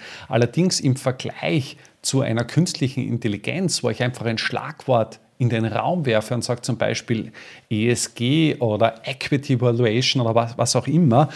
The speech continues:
und ich bekomme eine Zusammenfassung, ein vorgefertigtes Skript als Antwort mit den wesentlichen Parametern dieser,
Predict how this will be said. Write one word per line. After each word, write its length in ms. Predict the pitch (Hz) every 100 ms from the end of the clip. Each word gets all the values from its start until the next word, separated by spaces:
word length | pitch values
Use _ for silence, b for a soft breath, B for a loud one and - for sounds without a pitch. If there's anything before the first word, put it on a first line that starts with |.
| B B
und 120 | 123
ich 140 | 127 -
bekomme 680 | 127 - - 123 151 160
eine 220 | 120 113 113
Zusammenfassung, 960 | 120 - 120 165 156 - 120 - 127
ein 180 | 113 107
vorgefertigtes 920 | - 127 170 - 131 127 127 131 117 -
Skript 520 | - - 196 - - b b -
als 260 | 110 -
Antwort 720 | - 160 214 - 110 113 -
mit 180 | 123 -
den 220 | 120 107
wesentlichen 640 | - 190 - 151 - 131 131
Parametern 720 | 120 117 113 143 - 117 107
dieser, 540 | 110 107 - 117 113